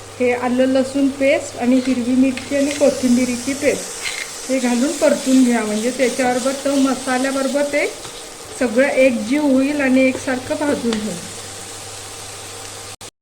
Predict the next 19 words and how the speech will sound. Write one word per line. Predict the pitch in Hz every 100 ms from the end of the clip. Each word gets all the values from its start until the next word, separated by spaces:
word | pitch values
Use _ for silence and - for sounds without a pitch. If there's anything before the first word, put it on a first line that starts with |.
| _ _ _ - - -
आता | 226 262
हे | 233 247
आपलं | 247 240 240 269 381 - - - - - 247
मसाला | 240 247 254 269
चांगला | 269 302 285 254 240 269
भाजून | 269 254 214 262 262
झालाय | 254 202 190 190
बघा, | 247 330 - - - - - - - 247 214
वाफ | 226 214 214 -
वगैरे | 240 220 247 254
चांगली | 254 247 240 226 277
आले | 269 226 220
त्याला, | 220 214 220 269 330
मसाला | 254 233 247 233 240
पण | 254 247
मस्त | 240 254 - - 285 311 320 302 - - - - - - -
सुगंध | 262 233 247
सुटलेला | 247 277 - 226 226 247
आहे. | 226 214 233